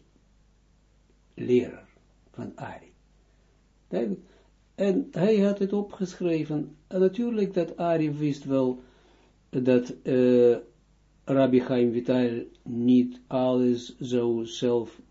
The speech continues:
kunnen bevatten van wat hij had opgeschreven.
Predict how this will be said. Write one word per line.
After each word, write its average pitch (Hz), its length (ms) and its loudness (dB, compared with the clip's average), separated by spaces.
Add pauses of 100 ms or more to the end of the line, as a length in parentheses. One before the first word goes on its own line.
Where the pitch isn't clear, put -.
kunnen 113 380 -2
bevatten 113 800 -8 (500)
van 110 280 -6
wat 113 180 -10
hij 110 240 -10
had 104 300 -12
opgeschreven. - 920 -10